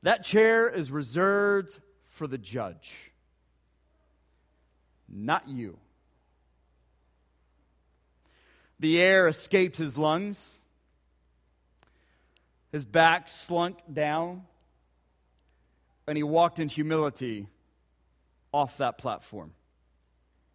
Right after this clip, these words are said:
Some of us need to let the air out of our lungs. We need to let our backs slink down.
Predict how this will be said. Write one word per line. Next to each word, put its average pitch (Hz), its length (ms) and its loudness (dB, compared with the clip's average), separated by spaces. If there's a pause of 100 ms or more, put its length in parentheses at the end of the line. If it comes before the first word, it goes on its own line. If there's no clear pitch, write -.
(1400)
Some 202 260 2
of 202 40 4
us 190 180 4
need 180 140 -2
to 160 100 -2
let 165 220 2
the 160 160 -2
air 175 200 4
out 170 140 4
of 156 80 -2
our 151 80 2
lungs. 131 720 -4 (2250)
We 156 80 -4
need 175 80 2
to - 20 4
let 180 220 6
our 165 100 4
backs 156 640 2
slink - 460 -6
down. 113 400 -6